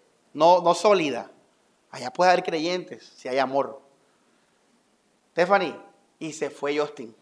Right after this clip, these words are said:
Y ahora, entonces yo me, no, estaba averiguando, Justin está ahora en una iglesia, averigüe, vaya si usted es internet. Una iglesia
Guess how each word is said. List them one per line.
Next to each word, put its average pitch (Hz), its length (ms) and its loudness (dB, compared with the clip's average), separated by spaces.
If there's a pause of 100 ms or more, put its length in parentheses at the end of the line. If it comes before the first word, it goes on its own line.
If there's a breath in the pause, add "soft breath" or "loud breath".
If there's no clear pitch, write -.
(840)
Y 156 140 -4
ahora, 180 280 6
entonces 175 240 0
yo 196 80 -2
me, 202 120 0
no, 202 200 -8
estaba 175 300 0
averiguando, 180 560 0
Justin 165 280 0
está 202 120 -2
ahora 190 120 2
en 196 60 -2
una 196 100 -4
iglesia, 170 320 -2
averigüe, 190 280 -2
vaya 185 200 -2
si 190 80 -6
usted 170 160 -8
es 170 60 -16
internet. 143 460 -10 (400 soft breath)
Una 170 160 -4
iglesia 202 560 -2